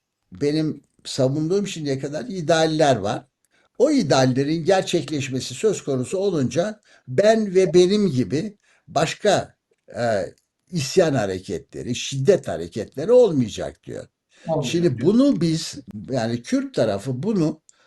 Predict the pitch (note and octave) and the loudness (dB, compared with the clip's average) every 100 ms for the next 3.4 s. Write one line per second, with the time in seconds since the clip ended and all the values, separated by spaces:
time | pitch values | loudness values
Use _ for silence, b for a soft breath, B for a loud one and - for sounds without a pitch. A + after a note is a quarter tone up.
0 | _ _ C#3 G3+ C#4+ G3+ C#3+ - B2+ C3+ | _ _ -2 4 6 6 4 -2 -2 -2
1 | C3+ C#3+ C#3 B2+ C3+ D3 A#3 - _ F3+ | 0 0 2 2 4 2 0 -6 _ 2
2 | F3+ C#3+ C3 F3 G#3 C#3 A2 A#2 F#2+ - | 4 4 0 0 0 0 -2 -6 -8 -10
3 | - C#3 A3 | -12 -8 -8